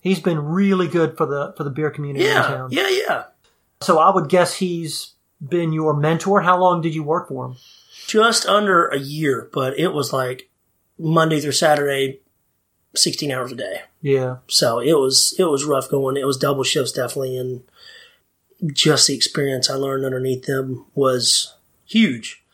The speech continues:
Speaker 2: And then when I left Tom's place, we, we got a, um, I got my old job and my family back. And I was just like, "This is awful. I hate this." I had some, <laughs> had some money saved up, but I mean, I, I could burn myself out. Like,
Speaker 1: Yeah.
Speaker 2: and that happens a lot in our industry.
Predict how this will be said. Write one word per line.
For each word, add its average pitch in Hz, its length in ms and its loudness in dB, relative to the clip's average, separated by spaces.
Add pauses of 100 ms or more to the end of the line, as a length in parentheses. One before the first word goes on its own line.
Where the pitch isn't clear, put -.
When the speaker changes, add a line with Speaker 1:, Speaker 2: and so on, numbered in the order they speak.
(420)
Speaker 2:
And 135 200 -4
then 139 400 -2
when 139 120 -2
I 156 40 6
left 160 220 4
Tom's 190 260 4
place, 143 380 0
we, 147 220 -4
we 156 200 -6
got 147 200 2
a, 139 180 0
um, 131 360 -10 (800)
I 151 140 0
got 156 160 -2
my 151 140 0
old 151 300 -2 (240)
job 156 260 4
and 139 80 -6
my 131 80 -4
family 170 300 0
back. 143 300 0 (180)
And 147 60 -6
I 143 40 -4
was 135 120 -6
just 135 180 -4
like, 120 280 -8 (800)
"This 143 180 2
is 104 100 -6
awful. - 360 -2
I 107 100 0
hate 120 220 -4
this." - 480 0
I 160 180 2
had 156 100 2
some, 165 1120 -2
<laughs> - 0 -
had 240 160 0
some 185 160 2
money 202 220 2
saved 160 320 0
up, 147 260 0
but 170 120 2
I 180 80 2
mean, 190 100 0
I, 180 140 2
I 190 100 2
could 190 180 -4
burn 165 220 0
myself 131 320 -6
out. 110 340 -10
Like, 135 160 -8
Speaker 1:
Yeah. 143 100 0
Speaker 2:
and 151 100 0
that 170 240 2
happens 143 400 -2
a 131 40 -6
lot 127 400 -2
in 143 60 -6
our 131 140 0
industry. 135 540 -4